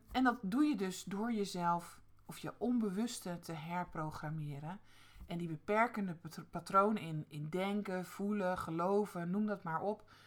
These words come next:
te vervangen. En gaan we dan naar het plannetje kijken en zetten we daar dus gewoon slimme marketing op. Of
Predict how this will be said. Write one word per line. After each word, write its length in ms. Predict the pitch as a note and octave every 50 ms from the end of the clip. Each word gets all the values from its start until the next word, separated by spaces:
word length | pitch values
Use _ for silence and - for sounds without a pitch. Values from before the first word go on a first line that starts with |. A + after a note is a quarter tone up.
| - - _ -
te 120 | - G3
vervangen. 640 | F3 F#3 F3 E3 F3+ F3 F3 E3+ D#3+ C#3+ C#3+ D#3+ - - - - - - - - -
En 100 | F3 E3+
gaan 180 | - F3 - D#3+
we 120 | E3+ D#3+
dan 220 | F3 G3+ A3+ C4+
naar 100 | C#4 A#3+
het 120 | A3 A3 -
plannetje 440 | - A3 A3+ A#3+ A#3+ A#3 - A3+ -
kijken 360 | - F#3+ F#3 F#3 F#3 - E3+
en 60 | E3+
zetten 220 | E3 D#3 - D#3+
we 140 | D3+ D#3 D3+
daar 360 | - F3+ F#3+ A3 A#3 B3+ B3
dus 220 | G3+ F#3 F3 F3+ -
gewoon 400 | - F3 E3 D#3+ D#3 D#3 D#3+ D#3+
slimme 460 | - - - A#3 A#3+ C#4 B3+ A3 F#3
marketing 600 | E3+ D#3+ D#3+ E3 - - - - - D#3+ D#3+ D#3
op. 280 | C#3+ D3 D3 - - -
Of 240 | D3 D3 - -